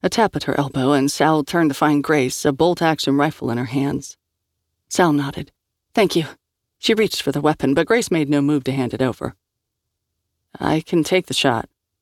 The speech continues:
she said. "I've killed before. You don't have to carry this." Sal didn't think she could love Grace any more than she did in that moment,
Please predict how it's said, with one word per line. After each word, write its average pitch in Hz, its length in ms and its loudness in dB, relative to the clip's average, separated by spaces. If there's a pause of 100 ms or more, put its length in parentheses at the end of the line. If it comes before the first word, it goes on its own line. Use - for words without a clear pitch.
(100)
she - 180 -2
said. - 380 -6 (480)
"I've 135 200 -6
killed 151 280 0
before. 131 500 -2 (920)
You 131 120 -4
don't 160 180 2
have 175 160 0
to 160 60 -4
carry 170 280 -2
this." - 320 -6 (1900)
Sal 269 260 2
didn't 233 260 0
think 214 200 0
she - 160 -2
could 196 180 -2
love 180 200 -2
Grace 147 320 -2
any 208 160 0
more 156 360 0
than 151 200 0
she - 180 -6
did 175 180 0
in 156 120 2
that 151 180 2
moment, 151 420 0